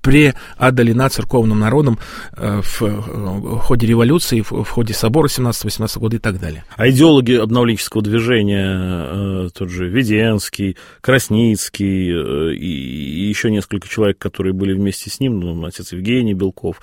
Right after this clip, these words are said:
Speaker 2: если я правильно помню фамилию, а что они делали до революции? Где они были вот в этой дискуссии?
Speaker 1: Ну, м-, многие активные деятели церковного обновления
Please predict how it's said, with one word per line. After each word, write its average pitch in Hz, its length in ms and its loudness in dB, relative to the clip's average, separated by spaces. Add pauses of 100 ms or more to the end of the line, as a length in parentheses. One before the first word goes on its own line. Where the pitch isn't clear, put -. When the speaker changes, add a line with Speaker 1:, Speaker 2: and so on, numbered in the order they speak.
(260)
Speaker 2:
если - 120 -8
я 92 60 -2
правильно 87 260 -4
помню 82 260 -8
фамилию, 87 500 -4 (340)
а 104 540 2
что - 380 0
они 131 220 2
делали 104 300 2
до 87 120 -6
революции? 90 520 -4
Где 92 280 0
они 110 260 2
были 120 380 2
вот 92 320 -2
в 98 60 -2
этой 101 200 -2
дискуссии? 82 680 -10 (500)
Speaker 1:
Ну, 131 420 4
м-, - 380 -2
многие 131 800 2 (1120)
активные 117 560 2
деятели 104 380 0
церковного 110 560 0
обновления 117 720 0